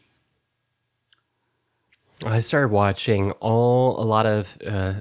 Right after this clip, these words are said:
because listeners, I was sick last week, so I spent most week, uh, like, Tuesday just on the couch all day. And so I just watched old episodes of, of Drag Race that I hadn't seen before.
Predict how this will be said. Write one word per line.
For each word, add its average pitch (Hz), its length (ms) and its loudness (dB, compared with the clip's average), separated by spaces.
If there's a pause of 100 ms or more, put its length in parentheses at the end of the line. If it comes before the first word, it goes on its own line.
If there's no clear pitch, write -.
(140)
because - 400 -6
listeners, 104 440 -2
I 104 80 4
was 92 120 0
sick - 240 -6
last 90 240 -4
week, 87 220 -8
so 101 160 0
I 101 220 2
spent - 420 -2
most 95 300 0
week, 92 320 -2 (440)
uh, 98 160 0
like, 95 180 -2
Tuesday 95 440 0
just - 380 -6
on 104 180 0
the 92 80 -4
couch - 540 -4 (1300)
all 101 140 2
day. 92 240 -2 (300)
And 104 120 0
so 101 140 4
I - 20 4
just - 220 0
watched 98 340 2 (120)
old 104 420 4
episodes 101 480 0
of, 92 80 -8 (120)
of 98 280 -6
Drag 101 400 0 (140)
Race 120 280 0
that 120 120 0
I 117 60 4
hadn't 117 200 0
seen 139 160 0
before. 165 340 0